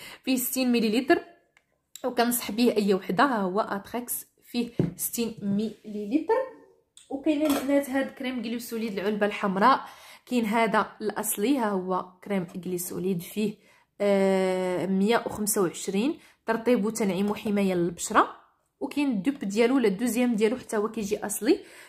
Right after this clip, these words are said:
فيه مية وخمسة وعشرين وحتى هو ترطيب وتنعيم وحمايه. القوام ديالو تر-،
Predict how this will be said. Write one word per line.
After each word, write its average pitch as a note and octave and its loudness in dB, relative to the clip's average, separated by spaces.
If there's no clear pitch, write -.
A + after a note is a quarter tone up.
فيه A3 0
مية A3 2
وخمسة A3 -2
وعشرين A3+ -2
وحتى A3+ -6
هو A3+ 2
ترطيب G#3+ -2
وتنعيم F#3+ -2
وحمايه. F#3 2
القوام C4+ 4
ديالو A#3+ 0
تر-، G#3 -2